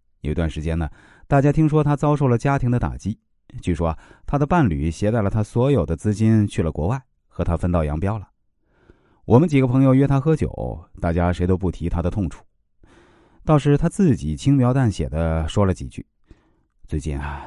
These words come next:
心情不太好，不过好在金钱上没什么损失，大家都不用担心。”并表示家庭生活出现的烦恼他有能力解决。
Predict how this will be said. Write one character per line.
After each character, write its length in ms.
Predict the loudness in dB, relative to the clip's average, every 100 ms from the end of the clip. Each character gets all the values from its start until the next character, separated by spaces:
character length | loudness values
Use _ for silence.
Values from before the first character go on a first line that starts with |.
| -18
心 200 | -6 -2
情 140 | -2 0
不 40 |
太 120 | -2
好， 340 | -4 -10 -20 _ _ _ _ _ _ _ -12
不 80 | 0
过 140 | 2
好 160 | 4 2
在 140 | 2
金 180 | 0 0
钱 180 | 2 2
上 160 | 2
没 140 | 2 0
什 100 | 0
么 60 |
损 200 | -4 -6 -8
失， 220 | -8 -8 _ _
大 100 | -10
家 240 | -8 -10 -12 _ -6
都 80 |
不 80 | 0
用 80 | 0
担 140 | 0 -2
心。” 160 | -4 -6 _ _ _ _ _ _
并 140 | 2
表 140 | 4 4
示 180 | 0 -4 -8 -4
家 260 | 0 0
庭 180 | 2 0
生 200 | 2 0
活 160 | 0 0
出 160 | 0
现 160 | -2 0
的 100 | 0
烦 180 | 0 0
恼 220 | 0 -2
他 160 | -2 0
有 160 | 0
能 180 | -2 -2
力 140 | -2
解 180 | -2 -6
决。 240 | -10 -12